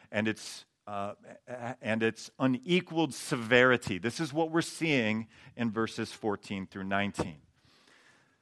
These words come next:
Now, this, this is, this is crazy stuff. Are you guys with me so far today? Are you guys sleeping? You awake?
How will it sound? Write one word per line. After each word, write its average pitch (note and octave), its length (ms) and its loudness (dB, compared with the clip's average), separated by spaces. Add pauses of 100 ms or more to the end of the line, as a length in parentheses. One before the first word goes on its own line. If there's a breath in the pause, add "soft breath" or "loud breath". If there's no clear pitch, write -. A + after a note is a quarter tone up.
(260 soft breath)
Now, G#2+ 140 4
this, D3 120 4
this D3+ 220 -2
is, A#2 180 -8
this D#3+ 160 0
is B2 120 -8
crazy A2+ 320 2
stuff. F2 340 -6
Are F#2+ 40 -2
you A#2+ 80 0
guys D3+ 140 2
with D#3+ 160 -4
me D#3+ 300 -6
so D3+ 160 -6
far D3 340 -6
today? C#3 220 -6
Are - 400 -16
you A#2 80 -10
guys B2 160 -2
sleeping? C3 440 -6
You A2+ 80 -8
awake? A#2 380 -2